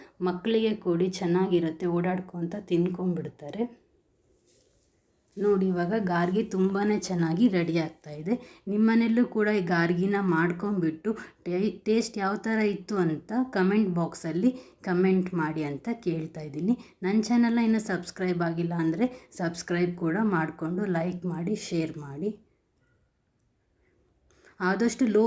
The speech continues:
ಫ್ಲೇಮಲ್ಲಿನೇ ಇದನ್ನು ಫ್ರೈ ಮಾಡ್ಕೊಳ್ಳಿ. ನೋಡಿ, ಸೂಪರ್ ಆಗಿರೋ ಗಾರ್ಗಿ ರೆಡಿಯಾಗಿದೆ. Thanks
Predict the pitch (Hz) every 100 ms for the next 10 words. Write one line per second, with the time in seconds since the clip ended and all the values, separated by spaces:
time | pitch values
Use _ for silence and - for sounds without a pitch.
0 | 214 233 220 214 196 190 190 185 170 208
1 | 247 208 175 170 160 147 - 170 233 247
2 | - - 202 202 226 233 240 - 208 190
3 | 170 165 165 151 165 240 233 233 214 202
4 | 180 175 170 160 175 - - - 214 202
5 | -